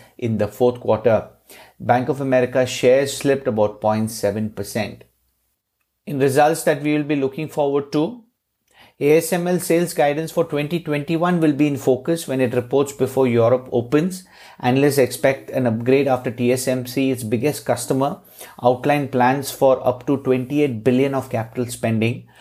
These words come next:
Fourth quarter net sales may have hit about three point seven billion euros. Separately, semiconductor companies rallied in the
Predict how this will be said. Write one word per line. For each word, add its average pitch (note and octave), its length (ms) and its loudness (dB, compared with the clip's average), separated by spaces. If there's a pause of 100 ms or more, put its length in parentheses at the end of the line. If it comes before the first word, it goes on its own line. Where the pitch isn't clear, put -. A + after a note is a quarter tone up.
(160)
Fourth C#3+ 300 0
quarter C3+ 320 2
net B2+ 300 0
sales C3 400 0
may B2+ 180 -2
have B2+ 220 0
hit C3 260 -2
about A#2+ 380 2 (340)
three C3+ 200 2
point C3 280 -4
seven A#2 360 2
billion B2 420 2
euros. A#2 500 2 (400)
Separately, C#3 600 0
semiconductor B2+ 840 0
companies B2+ 540 -2
rallied A#2+ 400 2
in B2+ 100 0
the A#2+ 120 2